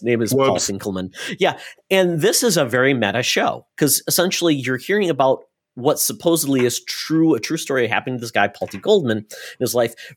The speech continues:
Speaker 1: But while we're telling that story, we're also getting, like, a pseudo, or maybe it's real, I don't know yet, that's just the weird part,
Speaker 2: <laughs>
Speaker 1: like a reenactment movie with real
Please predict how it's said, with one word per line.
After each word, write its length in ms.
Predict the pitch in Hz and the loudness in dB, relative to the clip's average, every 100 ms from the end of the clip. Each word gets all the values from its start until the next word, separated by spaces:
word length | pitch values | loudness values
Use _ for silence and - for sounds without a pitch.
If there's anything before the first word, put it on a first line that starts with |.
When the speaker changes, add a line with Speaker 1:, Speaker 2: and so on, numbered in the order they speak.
| _ | _
Speaker 1:
But 320 | - 156 - - | 0 0 0 -4
while 260 | 143 151 147 | 0 4 4
we're 100 | 139 | 2
telling 360 | 160 147 135 | 0 0 2
that 240 | 123 139 - | 0 -2 -2
story, 500 | - 180 202 214 - - | -2 2 2 0 -6 -12
we're 100 | 123 | -8
also 300 | 175 220 302 | -4 -2 0
getting, 280 | - 170 165 | 2 4 4
like, 240 | 139 123 | 2 2
a 80 | - | -2
pseudo, 720 | - - 160 185 160 147 143 139 | 0 0 0 2 4 4 4 2
or 260 | 131 123 113 | 2 2 2
maybe 220 | 127 123 | -2 -2
it's 180 | 180 - | -2 -2
real, 340 | 131 135 135 - - | 0 2 2 0 -2
I 80 | 135 | 0
don't 160 | 156 | 2
know 120 | 147 | 4
yet, 240 | 139 131 143 | 4 2 2
that's 160 | 131 - | -2 -4
just 120 | 139 | -2
the 60 | |
weird 160 | 147 143 | -2 0
part, 220 | 139 127 - - - | 0 0 -4 -20 -18
Speaker 2:
<laughs> 220 | 123 - | -12 -2
Speaker 1:
like 360 | 131 151 - _ | 2 2 -2 _
a 160 | 139 147 | 2 2
reenactment 920 | 123 143 160 151 156 - 143 139 139 - _ | 2 2 2 2 0 -2 0 0 0 -10 _
movie 840 | - 139 175 190 139 113 101 175 - - | -2 2 4 2 0 0 -2 -4 -8 -4
with 260 | 123 131 110 | 0 0 0
real 500 | 113 156 165 156 | -2 2 2 2